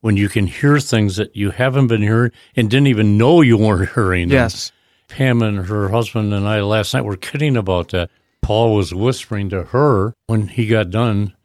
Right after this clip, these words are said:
Speaker 1: I told Pam, I says, "I heard every word he said." And Pam says, "Uh-oh, we gotta be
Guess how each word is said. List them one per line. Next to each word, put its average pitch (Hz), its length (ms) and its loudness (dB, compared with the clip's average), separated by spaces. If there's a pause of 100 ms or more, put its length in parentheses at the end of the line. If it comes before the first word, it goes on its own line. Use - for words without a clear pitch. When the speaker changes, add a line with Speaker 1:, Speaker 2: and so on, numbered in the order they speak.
(280)
Speaker 1:
I 101 60 -8
told 104 280 -2
Pam, 120 200 2
I 113 40 4
says, 95 320 -4
"I 120 180 0
heard 98 300 0
every 101 220 0
word 107 440 -4 (100)
he 107 200 -4
said." 110 460 0 (460)
And 101 140 0
Pam 117 200 2
says, 104 180 0
"Uh-oh, 104 520 0
we 104 140 0
gotta 117 180 0
be 117 100 -2